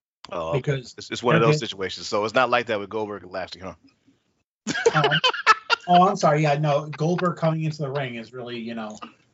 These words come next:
Speaker 2: bringing the money.
Speaker 1: <laughs>
Speaker 2: Yeah, nobody wins in the ring with Goldberg 'cause you'll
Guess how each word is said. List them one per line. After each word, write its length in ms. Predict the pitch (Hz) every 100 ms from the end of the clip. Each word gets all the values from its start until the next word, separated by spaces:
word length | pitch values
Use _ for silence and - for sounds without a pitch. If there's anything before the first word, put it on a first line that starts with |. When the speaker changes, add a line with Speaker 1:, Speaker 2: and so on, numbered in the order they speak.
| -
Speaker 2:
bringing 220 | 135 131 120
the 80 |
money. 280 | 117 113 104 - - - - _ _ - - 156 -
Speaker 1:
<laughs> 160 | 175 - - 190 - - - - - - - - - 147
Speaker 2:
Yeah, 100 | 143
nobody 320 | 160 208 269
wins 220 | 262 240
in 100 | 247 226
the 80 |
ring 160 | 202 220
with 120 | 190
Goldberg 380 | 160 185 160 -
'cause 200 | 135 - -
you'll 260 | 147 151